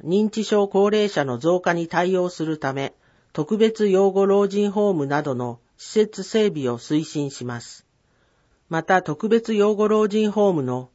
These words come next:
ベッドが複数ある大部屋におけるプライバシー保護のため、間仕切りを設置するなどの改修を支援し、利用者の居住環境の向上を図ります。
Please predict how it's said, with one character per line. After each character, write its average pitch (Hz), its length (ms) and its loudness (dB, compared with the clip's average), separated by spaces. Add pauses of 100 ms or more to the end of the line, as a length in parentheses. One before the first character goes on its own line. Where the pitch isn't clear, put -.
ベ 202 140 2
ッ 220 80 -2
ド 190 120 2
が 147 140 0
複 - 240 -6
数 214 280 0
あ 156 80 2
る 131 220 -4
大 175 220 2
部 214 100 2
屋 208 160 2
に 196 160 0
お 165 140 -6
け 180 160 -4
る 185 100 0
プ 175 160 -6
ラ 190 140 4
イ 208 80 2
バ 208 100 4
シ 208 200 -4
ー - 20 -2
保 196 140 -2
護 190 100 0
の 123 120 -4
た 107 140 -8
め、 120 220 -8 (480)
間 160 160 0
仕 233 120 -2
切 220 140 -2
り 147 160 0
を 131 80 0
設 131 260 -6
置 208 180 -6
す - 140 -6
る 220 140 4
な 190 140 2
ど 143 100 -6
の 120 160 -6
改 180 280 0
修 175 240 -4
を 170 100 0
支 139 180 -6
援 139 220 -2
し、 139 320 -10 (360)
利 160 140 -2
用 226 220 4
者 160 160 0
の 131 140 -2
居 139 200 -4
住 208 240 -2
環 208 340 -2
境 143 280 -4
の 123 120 -4
向 180 300 0
上 170 300 0
を 170 80 -2
図 131 240 -8
り 123 100 -8
ま 123 160 -8
す。 - 260 -20